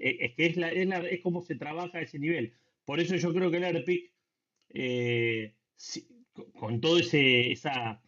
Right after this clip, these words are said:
esa simbiosis que tiene con la Sony, porque en-, entiendo, en-, en-, en-, o sea, que es la gran ventaja, me parece que tiene, ¿no? Que en definitiva vas a usa-, poder usar todo el ecosistema Sony, eh,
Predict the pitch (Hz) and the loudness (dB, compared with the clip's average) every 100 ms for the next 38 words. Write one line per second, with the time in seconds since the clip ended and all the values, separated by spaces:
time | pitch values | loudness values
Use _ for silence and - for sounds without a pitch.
0 | _ - - 123 160 - 143 143 170 156 | _ -20 -10 -6 -4 -2 0 2 2 0
1 | 117 120 151 127 117 113 180 151 139 151 | -4 0 0 0 -2 -2 -2 0 -2 -6
2 | _ _ _ 120 113 117 127 135 123 156 | _ _ _ -10 -4 -2 -2 -2 2 4
3 | 156 143 123 - 131 123 123 - - 113 | 6 6 4 -2 -2 -2 -8 -8 -6 0
4 | 139 127 139 147 127 147 123 117 104 110 | 4 6 6 6 6 4 0 0 -2 -2
5 | 110 104 107 95 98 - - _ _ _ | -2 -4 -4 -2 4 4 2 _ _ _
6 | - 110 104 113 107 143 143 127 127 120 | 0 2 2 2 6 8 8 4 2 0
7 | - - 123 123 135 123 143 135 131 117 | -2 0 2 4 2 2 4 6 4 0
8 | 139 135 127 - 147 175 175 _ _ _ | 0 0 0 0 0 2 0 _ _ _
9 | _ - 113 110 107 98 98 98 101 | _ -6 -4 -2 -2 -4 -6 -4 -4